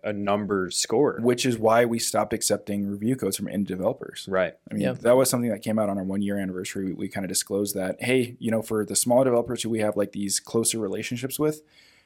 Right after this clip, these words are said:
Speaker 3: we're not gonna take review codes, 'cause if there's any influence there, we're gonna, we're gonna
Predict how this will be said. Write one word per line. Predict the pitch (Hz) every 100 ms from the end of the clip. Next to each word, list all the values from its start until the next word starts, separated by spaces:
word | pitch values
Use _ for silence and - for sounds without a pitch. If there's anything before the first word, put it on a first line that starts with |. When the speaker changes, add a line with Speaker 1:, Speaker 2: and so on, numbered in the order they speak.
| _
Speaker 3:
we're | -
not | 143 214
gonna | 165
take | 170
review | 160 170
codes, | 202 123 92
'cause | - 127 110 - -
if | 113 113
there's | 127 127 -
any | 120 135 127 - -
influence | 123 127 117 104
there, | - 95 95
we're | 95
gonna, | 95 95 90 82 -
we're | - 92
gonna | 90 82